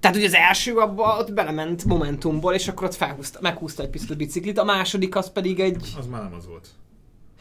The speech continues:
Speaker 1: Pedig nekem úgy az a csodálatos, hogy én ezt, nem tudom, meg kéne kérdezni valakit, aki ért hozzá, hogy én amúgy azt gondolom, hogy ők amúgy ezeket a pedálokat, és ugye most még mindenki Shimanót használ, mert a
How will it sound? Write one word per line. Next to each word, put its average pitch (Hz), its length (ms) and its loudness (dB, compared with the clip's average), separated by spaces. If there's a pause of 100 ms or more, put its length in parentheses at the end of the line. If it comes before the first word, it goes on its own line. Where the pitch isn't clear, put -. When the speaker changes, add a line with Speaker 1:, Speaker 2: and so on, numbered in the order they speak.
(180)
Speaker 1:
Pedig 226 300 0
nekem 233 260 -4
úgy - 220 -4
az - 240 -2
a 320 80 -4
csodálatos, 165 540 -2
hogy 202 100 -4
én 190 100 -2
ezt, 190 240 -10 (1040)
nem 185 100 -2
tudom, 170 200 -2
meg 170 140 -4
kéne 147 200 -10
kérdezni 147 340 -6
valakit, 147 300 -8
aki - 120 -12
ért 147 240 -6
hozzá, 165 420 -8 (540)
hogy 170 260 -2 (520)
én 185 220 -2
amúgy 196 220 2
azt 247 160 2
gondolom, 156 380 0
hogy 170 180 -2
ők 185 200 2 (300)
amúgy 170 280 2
ezeket 165 360 -4
a 147 280 -6
pedálokat, 151 720 -4 (140)
és - 160 -8
ugye 165 260 0
most 170 240 -2
még 170 120 2
mindenki 165 400 4
Shimanót 143 560 -8
használ, 165 500 -6
mert 151 360 -8 (600)
a 135 480 -2